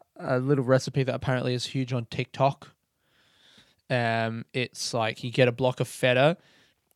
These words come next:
cut up a chili, put that on top of the feta, chuck it in an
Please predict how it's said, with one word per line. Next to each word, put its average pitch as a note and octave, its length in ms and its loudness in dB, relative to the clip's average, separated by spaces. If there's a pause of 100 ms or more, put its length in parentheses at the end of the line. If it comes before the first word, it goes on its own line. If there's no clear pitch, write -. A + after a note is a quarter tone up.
(160)
cut C#3+ 220 2
up C3+ 300 2
a C3+ 80 0
chili, D3 480 0
put D#3+ 240 -4
that C3+ 120 2
on C3 80 0
top C3+ 180 -2
of C#3 60 -2
the C3 60 -4
feta, C#3 480 4 (300)
chuck - 340 4
it C#3+ 240 0 (100)
in C#3+ 460 2 (100)
an C3+ 200 0